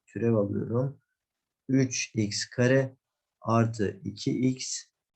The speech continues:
e, eksi üç diyebilirim. O zaman hemen buraya monte ediyorum.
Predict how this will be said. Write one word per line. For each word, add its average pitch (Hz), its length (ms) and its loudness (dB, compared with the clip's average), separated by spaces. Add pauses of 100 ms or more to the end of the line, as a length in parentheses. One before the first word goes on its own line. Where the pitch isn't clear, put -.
(280)
e, 104 400 4
eksi 107 600 0 (340)
üç - 500 0 (100)
diyebilirim. 107 680 2 (280)
O 131 80 0
zaman 143 260 2
hemen 156 260 6
buraya 156 200 6
monte 151 340 2
ediyorum. 120 580 0